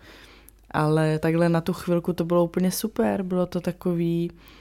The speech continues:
eh, ty lidi jako veselí, nic neřešili, vstřícní.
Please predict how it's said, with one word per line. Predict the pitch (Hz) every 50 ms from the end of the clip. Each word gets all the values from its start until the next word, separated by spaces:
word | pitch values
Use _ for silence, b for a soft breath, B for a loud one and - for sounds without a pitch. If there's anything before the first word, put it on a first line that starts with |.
| B B B B B - -
eh, | 160 160 156 151 156 156 156
ty | 156 - - 170
lidi | 165 165 165 160 165 165
jako | 165 160 156 160 - 165 156 151 151 151 151 147 143
veselí, | 147 156 160 - - - 202 190 180 185 185 180 180 180 175
nic | 170 165 160 - - -
neřešili, | 156 151 151 151 - 190 185 - - - - 196 185 185 180 180 175 175 170 170 170
vstřícní. | 165 - - - - - - 156 156 165 190 - - - - - 202 190 185 180 180 175 175 170 175 180